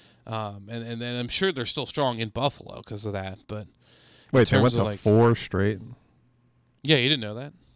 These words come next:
Speaker 2: Which, when was that?
Speaker 1: This was, like, ninety-two to, I think, ninety-five, maybe ninety-one to ninety-four. I'm gonna
Speaker 2: That
Speaker 1: look it up.
Speaker 2: sucks. <laughs>
Speaker 1: Yeah, they went to four straight, lost all four.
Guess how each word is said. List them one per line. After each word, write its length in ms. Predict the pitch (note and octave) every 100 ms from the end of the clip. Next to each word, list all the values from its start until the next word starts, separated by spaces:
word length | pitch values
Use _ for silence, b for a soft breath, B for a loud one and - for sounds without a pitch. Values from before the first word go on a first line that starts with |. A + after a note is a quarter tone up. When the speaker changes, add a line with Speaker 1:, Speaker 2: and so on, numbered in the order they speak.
| _
Speaker 2:
Which, 400 | G#2 G#2 - -
when 220 | G#2+ A2+
was 140 | G#2+ F2+
that? 260 | G2+ A2 - _ -
Speaker 1:
This 160 | B2+
was, 180 | D#3 B2+
like, 160 | B2+ B2
ninety-two 800 | A2+ B2 B2+ - B2+ B2+ B2+
to, 120 | A#2+ A2
I 60 |
think, 380 | G#2 _ B2+ A#2
ninety-five, 500 | A#2 G#2+ G#2+ - G#2+
maybe 220 | C3 D#3
ninety-one 480 | C#3 C3 C3 A#2+ A#2+
to 60 | A2
ninety-four. 640 | A2 G#2 - G#2 F#2+ F2
I'm 120 | B2 C#3
gonna 20 |
Speaker 2:
That 100 | A2
Speaker 1:
look 120 | G#2
it 60 | -
up. 0 |
Speaker 2:
sucks. 1300 | G2+ - - F#2+ F#2 - - - - C3 A#2 - -
<laughs> 40 | -
Speaker 1:
Yeah, 100 | C3
they 100 | B2+
went 160 | D#3 D3+
to 100 | B2+
four 260 | - D3+
straight, 300 | D3 - C#3
lost 300 | A2+ B2 B2+ -
all 220 | A#2+ D3+
four. 440 | - C#3 F#2+ F2